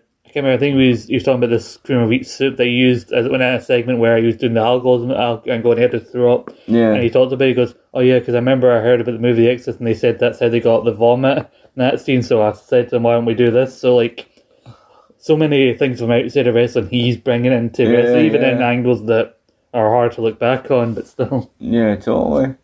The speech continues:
Speaker 2: No, he was, he was a great guy, man.
Speaker 1: I know, and it's, uh, it's, an, it's, it's, uh, even when you actually think about it, even though, like, in his early sixties, it still seems fairly young, but, like,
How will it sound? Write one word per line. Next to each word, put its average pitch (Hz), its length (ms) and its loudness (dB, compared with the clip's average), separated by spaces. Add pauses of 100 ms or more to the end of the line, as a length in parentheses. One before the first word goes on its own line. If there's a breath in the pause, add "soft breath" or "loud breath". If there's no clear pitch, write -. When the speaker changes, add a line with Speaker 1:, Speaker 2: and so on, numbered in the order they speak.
(340)
Speaker 2:
No, 101 200 0
he 101 80 2
was, 101 120 -2
he 107 100 2
was 110 160 0
a 117 40 -6
great 127 340 -2
guy, 87 260 0
man. 82 300 -4 (340)
Speaker 1:
I - 60 -4
know, 123 320 0
and 123 380 -4 (100)
it's, - 300 -4
uh, 127 360 0 (360)
it's, - 80 -20
an, - 180 -8
it's, 135 180 -2
it's, 147 200 -2
uh, 156 260 2
even 143 540 -2 (420)
when - 160 2
you 151 140 2
actually 160 220 -2
think 139 140 -2
about 135 120 0
it, 139 40 0
even 131 160 0
though, 123 200 2
like, 120 120 2
in 123 100 -4
his 113 140 0
early 117 200 2
sixties, 110 460 -6
it 107 80 -10
still 113 340 0
seems 110 400 -4
fairly 113 420 0
young, 117 320 0
but, 127 200 -4
like, 123 240 -4